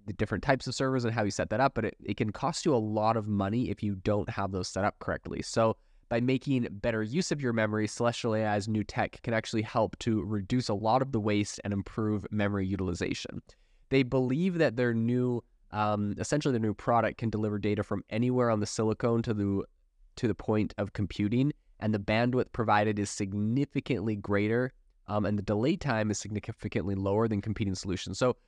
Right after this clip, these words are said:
I think this is really ideal for working with large A I models that can range from, you know, a hundred billion to a trillion plus parameters,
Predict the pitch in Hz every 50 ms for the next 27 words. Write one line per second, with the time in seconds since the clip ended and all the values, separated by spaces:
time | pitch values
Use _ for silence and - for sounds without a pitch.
0 | _ - 143 165 196 196 190 160 135 123 131 139 139 135 123 117 113 113 117 113
1 | 107 - 110 107 107 104 - 120 113 110 107 101 - _ _ _ _ _ _ -
2 | 98 101 101 101 104 104 104 101 98 - - _ _ _ - 101 104 98 95 101
3 | 110 117 117 117 117 123 123 127 123 120 - - 104 107 - - 113 104 101 95
4 | 98 101 101 98 - - 107 101 98 98 95 95 98 _ _ _ _ - 107 98
5 | 92 - - 110 - - - 120 117 113 110 113 113 104 92 110 107 107 107 107
6 | 107 107 101 - 101 95 - - - - 113 113 110 110 107 101 - - 104 -
7 | - - - 104 98 101 104 113 135 156 160